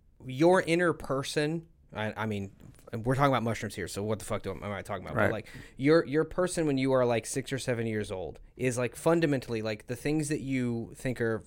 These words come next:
Speaker 1: cool, the things you think are fun, the things that, the person you wanna be, it's, like, starts there, and then as you age, you put onion layers around that. And so what happened when I, when I was,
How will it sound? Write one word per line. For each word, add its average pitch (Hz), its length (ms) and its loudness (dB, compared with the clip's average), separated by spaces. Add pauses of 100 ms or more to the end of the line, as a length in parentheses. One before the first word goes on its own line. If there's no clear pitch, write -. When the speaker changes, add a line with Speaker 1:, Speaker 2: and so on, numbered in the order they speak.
(120)
Speaker 1:
cool, 151 400 4
the 123 100 0
things 123 240 -4
you 120 80 -4
think 120 160 -6
are 113 80 -4
fun, 123 300 -2
the 113 80 -2
things 123 300 -4
that, 113 260 -10
the 120 80 -6
person 160 360 2
you 143 80 4
wanna 135 200 2
be, 113 340 -2 (320)
it's, 120 220 -4
like, 117 260 -2
starts 156 440 4
there, 113 380 2
and 123 140 0
then 117 100 0
as 120 240 -2
you 123 280 -4 (120)
age, 123 600 2 (260)
you 120 160 -2
put 120 400 2 (220)
onion 139 340 4
layers 113 320 2
around 104 420 -4
that. 98 240 -8 (640)
And 135 200 2
so 120 560 2
what 135 240 -2
happened 143 440 0
when 117 200 -4
I, 113 220 0
when 113 300 -6
I 107 160 -4
was, 104 420 -8